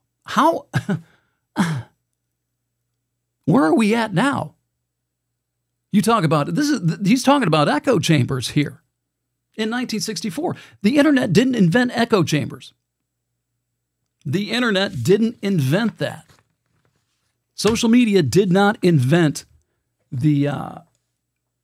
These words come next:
tendency toward congregating inside of an echo chamber, a sealed informational echo chamber. We want that. We demand it. Social media figured out a way to take advantage of it.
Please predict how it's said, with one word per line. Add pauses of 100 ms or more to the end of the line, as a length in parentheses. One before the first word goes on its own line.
(400)
tendency
toward
congregating
inside
of
an
echo
chamber,
a
sealed
informational
echo
chamber.
We
want
that. (680)
We
demand
it.
Social
media (380)
figured
out
a
way
to
take
advantage
of
it.